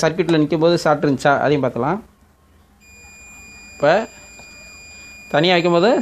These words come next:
ஷார்ட் காமிக்குது. பாருங்க, ஃபுல் ஷார்ட் காமிக்குது. ஃபுல்லா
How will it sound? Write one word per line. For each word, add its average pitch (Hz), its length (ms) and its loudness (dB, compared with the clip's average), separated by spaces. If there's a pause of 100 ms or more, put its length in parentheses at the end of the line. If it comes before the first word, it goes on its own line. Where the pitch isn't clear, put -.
ஷார்ட் 165 220 0
காமிக்குது. 143 340 0 (4000)
பாருங்க, 139 240 0 (760)
ஃபுல் 208 300 -2
ஷார்ட் 196 220 2
காமிக்குது. 127 280 -2 (1400)
ஃபுல்லா 196 400 6